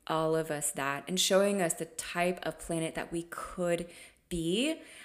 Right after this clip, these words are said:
and the type of planet that we are shifting into. And as far as I'm concerned, that is reason to rejoice.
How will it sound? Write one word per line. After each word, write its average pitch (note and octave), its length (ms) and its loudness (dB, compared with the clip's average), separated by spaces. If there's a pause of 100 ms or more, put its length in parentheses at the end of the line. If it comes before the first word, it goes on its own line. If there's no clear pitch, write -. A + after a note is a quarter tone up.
(160)
and F#3 160 2
the F#3+ 60 0
type F#3 220 0
of F3 120 -6
planet E3+ 420 -2
that - 220 -8
we E3+ 220 -2
are D#3+ 160 -8
shifting D#3+ 680 -4
into. D#3 600 -6 (680)
And E3+ 100 -2
as E3+ 120 2
far G3 320 4
as G3 120 0
I'm F3 160 0
concerned, D#3 640 -6 (100)
that D#3+ 280 0
is E3 240 -2
reason D#3+ 640 -4
to D3+ 380 -2
rejoice. - 760 -6